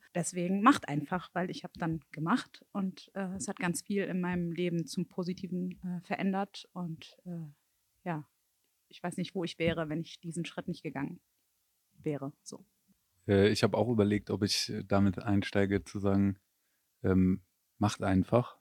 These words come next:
Speaker 2: Also, ähm, das ist auch so. Ähm,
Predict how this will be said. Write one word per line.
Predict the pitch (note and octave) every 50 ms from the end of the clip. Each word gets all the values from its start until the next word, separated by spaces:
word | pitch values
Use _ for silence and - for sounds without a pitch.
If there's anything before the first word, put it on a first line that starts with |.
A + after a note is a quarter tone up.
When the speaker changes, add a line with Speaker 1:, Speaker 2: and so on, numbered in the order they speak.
| -
Speaker 2:
Also, | - - F#2+ F2+ F#2 F#2 F2+ F2 F2+ - A2
ähm, | G2 F#2 F#2+ F#2+ - _ _ _ _ _ _ _ _ _ _ _ _ - - - - -
das | - -
ist | - C#3 -
auch | C3+ G2+ F2
so. | E2+ F#2+ F#2+ A2+ C3+ B2+ - _ _ E3+ C3
Ähm, | G#2+ G2 G2 F#2+ G2+ G#2 G#2 G2+ G#2 G#2 G2+ G#2+ G#2+ G#2+ G#2+ G#2+ - - - - B2 - -